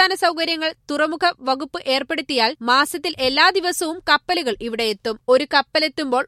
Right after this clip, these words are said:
വാടക ഇനത്തിലും മറ്റുമായി മൂന്ന് ലക്ഷം രൂപ വരെ വകുപ്പിന് വരുമാനം ലഭിക്കും. ഇന്നലെ ക്രൂ ചേഞ്ചിങ്ങിനായി വന്നുപോയത് നാലാമത്തെ കപ്പലാണ്. രാവിലെ ഏഴ് പതിനഞ്ചിന് പുറംകടലിലെത്തിയ കപ്പൽ പതിനൊന്നരയോടുകൂടി മടങ്ങി.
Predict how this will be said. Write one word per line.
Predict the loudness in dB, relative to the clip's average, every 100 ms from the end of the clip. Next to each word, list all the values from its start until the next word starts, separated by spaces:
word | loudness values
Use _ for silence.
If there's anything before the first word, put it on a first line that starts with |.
| 2
വാടക | 4 4 4 2
ഇനത്തിലും | 0 -2 -4 -2
മറ്റുമായി | -2 -2 -2 -2 -2 -8
മൂന്ന് | -6 -4 -2
ലക്ഷം | -4 -2 -4
രൂപ | -4 -6 -2
വരെ | 0 0 0
വകുപ്പിന് | -2 -2 -4 -6
വരുമാനം | -2 -2 -2 -4 -4
ലഭിക്കും. | -8 -10 -8 -8 -8 -2
ഇന്നലെ | -2 2 0 -2
ക്രൂ | -4 -4
ചേഞ്ചിങ്ങിനായി | 0 0 0 -2 0 0 0
വന്നുപോയത് | -2 0 -2 0 0 2 -2 0
നാലാമത്തെ | 2 2 2 -2 -4 -4
കപ്പലാണ്. | -6 -4 -2 -2 -2 -8 _
രാവിലെ | 4 6 6 2 -2 2
ഏഴ് | 2 2 2
പതിനഞ്ചിന് | 2 2 -2 -4 -2 -2
പുറംകടലിലെത്തിയ | -2 -2 0 -2 -2 -4 -6 -6
കപ്പൽ | -2 -2 -2 -6 -6 2
പതിനൊന്നരയോടുകൂടി | 2 2 -2 -2 -2 -2 -4 -4 -6 -4
മടങ്ങി. | -2 -4 -6 -10